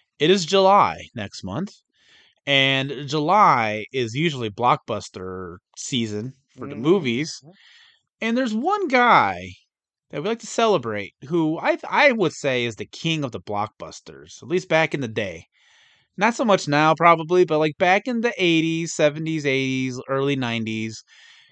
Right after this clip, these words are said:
Speaker 1: he, like, he put out a movie in the summer. He's the one that invented blockbusters, actually. He was the reason
Speaker 2: Right.
Speaker 1: why we even have summer blockbusters. So we're gonna celebrate the man, the myth, the legend, Steven Spielberg,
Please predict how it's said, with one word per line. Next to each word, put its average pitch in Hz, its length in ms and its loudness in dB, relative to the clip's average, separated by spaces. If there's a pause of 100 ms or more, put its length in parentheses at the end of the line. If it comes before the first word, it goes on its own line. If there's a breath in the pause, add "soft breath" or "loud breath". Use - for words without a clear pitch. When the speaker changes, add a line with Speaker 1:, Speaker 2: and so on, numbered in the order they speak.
Speaker 1:
he, - 240 -16
like, 160 240 0
he - 180 -2
put 208 160 -2
out 196 200 8
a 190 40 2
movie 147 600 0
in 143 80 -6
the 147 80 -4
summer. 127 360 -2
He's 208 260 2
the 403 80 4
one 330 220 6
that 226 180 4
invented 151 500 -2
blockbusters, 92 720 -10
actually. 107 480 -10
He 143 80 -2
was 180 100 0
the 202 80 2
reason 170 280 2
Speaker 2:
Right. 160 80 0
Speaker 1:
why 156 180 10
we 147 180 4
even 135 140 0
have 127 320 -2
summer 139 340 -2
blockbusters. 127 840 -2 (580 loud breath)
So 131 520 2 (240 soft breath)
we're 165 140 0
gonna 240 180 0
celebrate 196 520 2
the 151 80 0
man, 165 460 2
the 160 60 -2
myth, 156 360 0
the 160 100 0
legend, 139 560 2
Steven 180 480 0
Spielberg, 131 800 0